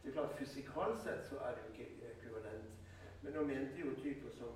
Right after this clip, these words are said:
som Aristoteles at, at, at solen var laget av et ikke vanlig materie, sant, av eter. Men det er klart at hvis man tror at solen er laget av samme materie, så er det klart at liksom, hele den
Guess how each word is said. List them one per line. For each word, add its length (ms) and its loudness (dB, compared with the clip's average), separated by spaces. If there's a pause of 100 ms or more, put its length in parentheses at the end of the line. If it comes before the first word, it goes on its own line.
som 180 -6
Aristoteles 680 -2 (120)
at, 100 -6 (180)
at, 80 -6 (160)
at 80 -6 (140)
solen 340 -4
var 180 -2
laget 360 0
av 180 -2
et 140 -8 (480)
ikke 320 -4 (120)
vanlig 260 -2
materie, 520 -2
sant, 220 -8
av 140 -6
eter. 380 -2 (380)
Men 80 -4
det 80 -2
er 80 -4
klart 140 0
at 100 -2
hvis 180 -6
man 180 -6
tror 260 -2
at 140 -8
solen 260 -4
er 140 -2
laget 300 -4
av 80 -4 (220)
samme 360 -8
materie, 400 -2
så 80 -4
er 80 -6
det 80 -8
klart 240 -6
at 140 -6
liksom, 220 -10 (200)
hele 220 2
den 200 0